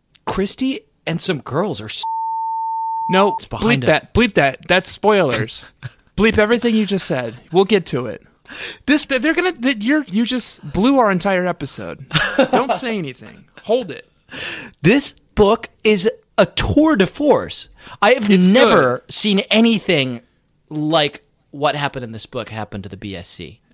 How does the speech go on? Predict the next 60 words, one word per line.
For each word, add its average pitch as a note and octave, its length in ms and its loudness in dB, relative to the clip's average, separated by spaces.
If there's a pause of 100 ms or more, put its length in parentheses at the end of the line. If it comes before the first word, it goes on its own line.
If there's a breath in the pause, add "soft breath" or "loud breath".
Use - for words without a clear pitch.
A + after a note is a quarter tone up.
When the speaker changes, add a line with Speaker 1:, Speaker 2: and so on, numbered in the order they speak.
Speaker 2:
I D#3 100 -2
would G3+ 140 2
have F3 140 0
really G#3 380 2
loved D#3+ 360 0
to D#3+ 80 -4
have C3+ 100 -6
seen C#3 280 -8
what A2 160 -10
Sweet - 240 -10
Pete A2+ 200 -8
could C#3 120 -4
have C3+ 60 -6
done C3+ 180 -2
with C#3+ 80 -4
this C3 160 -6
material, D3+ 520 0
but A2+ 280 -4
it's C#3+ 160 -4
good. D3 300 2 (600)
Maybe, F4 380 2
I'm F4 240 2
not E4+ 160 2
actually G3+ 260 0
not D#3 200 2
sure D#3 240 0
Sweet C#3 280 -4
Pete C#3 180 -6
could B2 120 -8
handle B2 600 -10 (160)
serious A#2 640 -4
material. F#2 680 -14
He's - 140 -12
too B3 140 -2
much D4 180 -4
of F3 80 -6
a C3+ 60 -8
comedian, A2 640 -10
you G2+ 100 -12
know? B2+ 240 -8 (240)
Speaker 1:
Sweet F#4+ 300 -6
Pete B3+ 200 -4
can D#3+ 100 -2
handle B2 260 -2
serious A2+ 360 -6
material. G#2 420 -6
He, D3 380 0
he, G3+ 500 -2
uh, E3 220 -10
I'm E3+ 180 2
not G#3+ 160 2
gonna D#3+ 140 0
malign B2 460 2
Sweet - 360 -8
Pete C#3 280 -8
in B2 120 -8
my A2+ 160 -6
attempt A2+ 400 -8
to - 100 -12
put A#2 380 -6